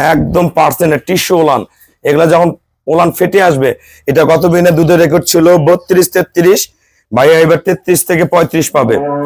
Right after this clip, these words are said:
সর্বোচ্চ গ্রেডের। শুধু গরু হলেই হবে না, এক একটা গরু এক একটা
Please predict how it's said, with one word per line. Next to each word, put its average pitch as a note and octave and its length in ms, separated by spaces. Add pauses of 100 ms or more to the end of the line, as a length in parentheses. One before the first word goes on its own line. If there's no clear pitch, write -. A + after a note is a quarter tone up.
(280)
সর্বোচ্চ F#3+ 480
গ্রেডের। D#3+ 440 (260)
শুধু F3 220
গরু F#3 240
হলেই E3+ 300
হবে E3+ 220
না, F3+ 140
এক D#3 140
একটা E3 280
গরু F3 340 (560)
এক E3 180
একটা F#3+ 260